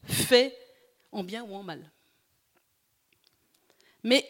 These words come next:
soit, alors, comme il est dit, c'est une pompe, soit il pompe ce qu'il y a de mauvais, et l'énergie qu'il apporte est négative, négative, néfaste, soit il pompe, je veille qu'il pompe,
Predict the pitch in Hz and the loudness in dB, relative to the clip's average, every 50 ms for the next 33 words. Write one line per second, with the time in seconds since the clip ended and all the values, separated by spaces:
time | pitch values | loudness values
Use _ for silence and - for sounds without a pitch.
0 | - - - - - 311 339 330 277 208 202 - 226 214 214 208 202 - 233 226 | 4 6 8 8 8 6 4 -2 -2 -4 -8 -12 -12 -10 -10 -10 -10 -10 -10 -8
1 | 226 220 202 208 196 214 247 269 - - 214 202 208 185 - - 277 320 370 330 | -8 -8 -10 -10 -8 -6 -4 -2 -2 -2 -2 -4 -6 -6 -4 -2 0 0 0 0
2 | - - 226 214 - - - - - - 285 277 254 269 - - - 294 269 247 | -2 -6 -10 -12 -14 -8 -4 -4 -2 0 0 0 0 -2 -2 -2 0 0 0 0
3 | - - 165 - - - 233 214 190 196 196 202 208 214 214 196 196 233 - - | -2 -4 -4 -4 -4 -2 -4 -4 -4 -4 -6 -4 -2 -2 -2 -2 -2 -4 -6 -8
4 | - - _ _ _ _ _ _ _ _ _ _ _ _ _ _ _ _ _ _ | -12 -20 _ _ _ _ _ _ _ _ _ _ _ _ _ _ _ _ _ _
5 | _ _ _ _ _ _ _ _ _ _ _ _ _ _ _ _ _ _ _ _ | _ _ _ _ _ _ _ _ _ _ _ _ _ _ _ _ _ _ _ _
6 | _ - 214 208 240 240 247 240 226 233 247 220 247 240 - - 202 202 190 - | _ -6 -4 -2 -2 -2 -2 -2 -2 -2 0 0 0 -2 -4 -8 -8 -8 -8 -8
7 | - 214 202 - - - - - - - 185 180 185 190 180 175 175 - - - | -8 -10 -10 -10 -12 -16 -16 -16 -14 -12 -12 -12 -12 -12 -12 -14 -14 -14 -14 -14
8 | - - 254 254 - - - - - _ _ - 190 170 214 196 - - - - | -14 -16 -18 -20 -20 -20 -20 -20 -20 _ _ -20 -16 -14 -12 -12 -12 -14 -14 -16
9 | 214 254 262 262 269 233 214 262 208 202 202 - - 220 247 - - - - - | -16 -16 -16 -16 -18 -18 -18 -14 -12 -12 -10 -10 -10 -10 -8 -8 -8 -10 -10 -14
10 | - - _ _ _ _ _ _ _ _ _ _ _ _ _ _ _ _ _ _ | -16 -18 _ _ _ _ _ _ _ _ _ _ _ _ _ _ _ _ _ _
11 | _ _ _ _ _ _ - - - 262 262 247 247 226 - - - - 277 294 | _ _ _ _ _ _ -4 -2 4 6 6 6 6 4 -4 -4 0 2 2 2
12 | 330 339 - - 359 349 - - - _ - _ _ _ _ _ _ _ _ - | 2 0 -2 -4 -4 -4 -4 -8 -18 _ -20 _ _ _ _ _ _ _ _ -6
13 | 190 196 202 180 208 220 262 269 247 - - 226 185 - - 233 240 269 269 - | -2 -2 0 2 2 2 2 0 -2 -4 -6 -6 -6 -6 -6 -6 -6 -6 -6 -6